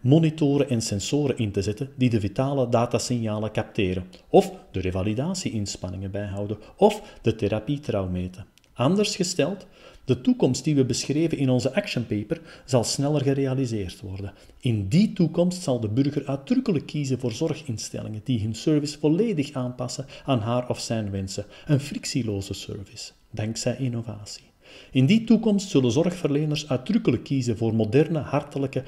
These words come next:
werkomgevingen met een perfecte work-life balance. Een omgeving verwezenlijkt dankzij innovatie. En Inforcare spaart geen moeite om haar leden te assisteren die noodzakelijke innovaties te realiseren.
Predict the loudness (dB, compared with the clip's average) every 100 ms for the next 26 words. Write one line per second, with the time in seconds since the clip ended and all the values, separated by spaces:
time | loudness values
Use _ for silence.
0 | 2 6 6 4 0 0 -2 -2 -6 -8
1 | -8 -6 -4 -2 -2 0 -4 0 -2 -2
2 | -2 4 4 4 0 -2 -2 -4 -4 -10
3 | -14 -18 -20 -4 2 4 4 4 4 4
4 | 0 -2 -4 -4 -4 -8 -12 -10 -6 -6
5 | -4 -6 -4 -4 -4 -6 -10 -12 -20 _
6 | -20 -20 -4 2 4 4 2 -4 -2 -2
7 | -2 -4 -6 -6 -6 4 6 6 6 4
8 | 2 -4 -8 -8 0 4 4 2 2 0
9 | -2 -6 -6 -6 -4 -2 -2 -2 -6 -2
10 | 2 2 2 -2 -4 -4 -6 -4 -4 -4
11 | -4 -4 -6 -6 -4 -4 -4 0 0 0
12 | -2 -6 -6 -8